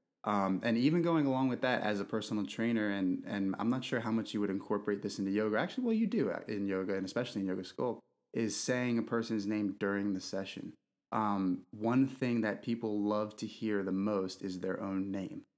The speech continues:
especially in group fitness, because we don't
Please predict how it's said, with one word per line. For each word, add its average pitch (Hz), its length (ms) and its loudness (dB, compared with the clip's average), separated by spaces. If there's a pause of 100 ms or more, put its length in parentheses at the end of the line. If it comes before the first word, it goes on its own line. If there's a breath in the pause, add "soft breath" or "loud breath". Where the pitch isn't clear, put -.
(120)
especially - 640 -4
in 104 120 0
group 104 220 -2 (100)
fitness, - 360 -4
because 101 460 -4 (300)
we 107 80 -2
don't 110 240 0